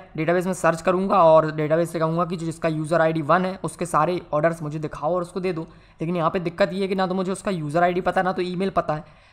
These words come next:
तो हर एक रिक्वेस्ट में क्लाइंट ये ईमेल आईडी या फिर यूज़र आईडी या फिर कोई इनक्रिप्टेड की जब मैंने लॉगिन किया, तो सर्वर मुझे कोई एक यूनिक की मुझे वापस कर दे और वो यूनिक की मैं हर बार रिक्वेस्ट जब सेंड करूँ सर्वर को, तो मैं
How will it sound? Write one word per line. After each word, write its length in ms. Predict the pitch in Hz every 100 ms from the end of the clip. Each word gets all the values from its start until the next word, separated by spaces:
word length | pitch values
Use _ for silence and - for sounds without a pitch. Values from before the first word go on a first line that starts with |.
| -
तो 120 | 208
हर 220 | - 151
एक 140 | 190 196
रिक्वेस्ट 460 | 180 170 220 -
में 180 | 196 180
क्लाइंट 480 | 185 180 160 175 196
ये 140 | 170 196
ईमेल 320 | 170 160 185 175
आईडी 300 | 170 175 175
या 100 | 156
फिर 160 | 180
यूज़र 340 | 156 160 180 175
आईडी 300 | 160 165 170
या 100 | 196
फिर 140 | 214
कोई 200 | - 220
इनक्रिप्टेड 640 | 185 190 185 202 - 190
की 300 | 185 - 160 - - - - _ _ -
जब 180 | 160 202
मैंने 200 | 214 214
लॉगिन 400 | 175 160 202 196
किया, 280 | 180 160 170 - _ _ -
तो 120 | 185
सर्वर 340 | 185 170 180
मुझे 220 | 208 202 214
कोई 220 | 226 214
एक 160 | 208 - - -
यूनिक 440 | 165 185 214 -
की 160 | 202 214
मुझे 200 | 190 185
वापस 400 | 175 156 180 180
कर 160 | 185 156
दे 140 | 165
और 140 | 160 170
वो 200 | 180 202
यूनिक 340 | 196 185 190
की 120 | 208
मैं 100 | 202
हर 200 | 190 165
बार 240 | 180 185 175
रिक्वेस्ट 300 | 160 185 170
जब 120 | 180
सेंड 340 | - 156 170
करूँ 220 | 175 175 165
सर्वर 380 | 170 160 180
को, 180 | 175 139 - _ _ _ -
तो 100 | 196
मैं 180 | 202